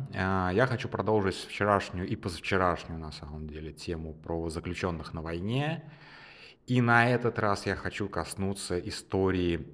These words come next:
общественной опасности, потому что до этого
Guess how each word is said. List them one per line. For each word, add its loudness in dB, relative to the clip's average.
общественной 0
опасности, -6
потому -8
что -12
до 0
этого -8